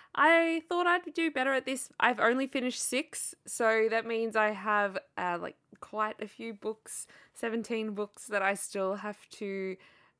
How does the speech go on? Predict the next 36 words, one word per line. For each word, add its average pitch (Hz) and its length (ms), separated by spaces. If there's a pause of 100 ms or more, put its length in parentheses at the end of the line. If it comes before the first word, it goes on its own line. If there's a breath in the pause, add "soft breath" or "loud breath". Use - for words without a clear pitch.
(160)
uh, 180 200
read 208 460 (300)
by 202 240
the 196 140
end 196 140
of 185 80
the 202 100
year. 208 240
So 196 260
we'll 202 160
see 254 220
how 226 160
we 202 80
go. 180 320 (400 loud breath)
Um, 175 220 (160)
the 202 80
problem 247 340
is 226 100
I'm 208 140
such - 320
a 190 60
mood 165 260
reader, 160 340
so - 180
if 165 380
the 180 80
mood 190 280
doesn't 190 280
strike - 320
for - 120
me 165 100
to 160 60
pick - 240
it 160 40
up, - 300
I 156 400